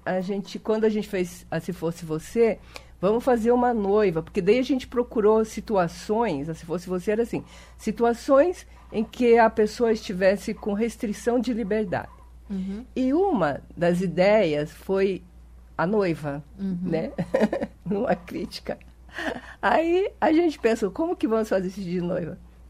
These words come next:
Speaker 1: Aí a ideia, "Vamos fazer de papel higiênico."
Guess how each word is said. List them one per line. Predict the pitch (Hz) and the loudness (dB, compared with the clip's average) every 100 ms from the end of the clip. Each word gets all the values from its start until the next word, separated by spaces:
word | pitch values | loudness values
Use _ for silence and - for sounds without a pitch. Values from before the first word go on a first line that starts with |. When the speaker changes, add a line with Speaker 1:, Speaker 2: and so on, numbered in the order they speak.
| - | -10
Speaker 1:
Aí | - 311 359 392 403 | -6 -4 -4 -6 -6
a | - 403 | -4 -2
ideia, | 359 285 - - - - | 0 0 0 -2 -10 -4
"Vamos | 196 226 | -2 0
fazer | 247 226 208 | 0 2 2
de | 220 | 0
papel | 220 202 202 214 | -2 -2 0 -2
higiênico." | 294 220 233 160 160 196 - 170 | 0 -2 -4 -4 -6 -8 -12 -14